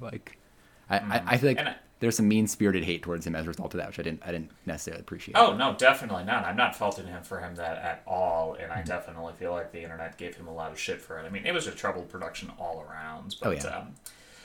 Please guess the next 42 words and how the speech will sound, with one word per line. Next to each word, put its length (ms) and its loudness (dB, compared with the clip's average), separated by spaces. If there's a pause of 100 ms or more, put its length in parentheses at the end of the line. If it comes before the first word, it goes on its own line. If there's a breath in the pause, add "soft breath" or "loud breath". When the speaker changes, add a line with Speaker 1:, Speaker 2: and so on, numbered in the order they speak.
(120)
Speaker 2:
yeah, 100 10
it, 240 6
it's 200 4
like 280 6 (200)
Game 200 6
of 140 2
Thrones 500 4
season 460 -2
eight, 440 -4
where, 200 -2
you 140 -8
know, 180 -6
it 100 -6
was 380 -4
a 80 -6
terrible 720 2
and 120 -8
everyone 340 -2
hated 280 -4
it. 420 -4
Um, 420 -4 (260 loud breath)
but 160 -2
even 320 -2
the, 260 -2
uh, 60 2
subreddit 480 2
Free 200 2
Folk, 300 0
which 180 -6
was 160 -8
just 140 -8
dedicated 520 -4
to 60 -12
negative 380 -6
memes 300 -6
about 180 -2
season 260 -6
eight 120 -6
of 100 -10
Game 200 -8
of 100 -14
Thrones, 600 0